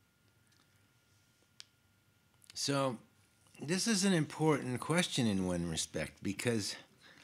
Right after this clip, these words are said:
Buddhism is largely based on, uh, <coughs> that we are reborn again and again.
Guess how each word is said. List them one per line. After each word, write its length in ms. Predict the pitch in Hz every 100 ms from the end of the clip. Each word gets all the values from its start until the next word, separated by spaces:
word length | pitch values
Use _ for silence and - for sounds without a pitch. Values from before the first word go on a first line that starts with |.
| - _ _ _ _ - _ -
Buddhism 760 | 98 107 160 170 135 127 110 82 - _ _ _ _ _ _ - - -
is 240 | 98 - - _ _
largely 680 | 101 113 151 131 95 90 78
based 680 | 82 87 71 - - - - - _ _ _ _ _ - - - - - _ - - 87 - -
on, 400 | 95 95 95 92
uh, 420 | 95 95 92 87 - - - 107 -
<coughs> 440 | - - - - -
that 300 | 92 104 87
we 220 | 98 98
are 80 | 92
reborn 460 | 92 85 90 90
again 300 | 82 80 80
and 140 | 76 73
again. 420 | 73 82 76 -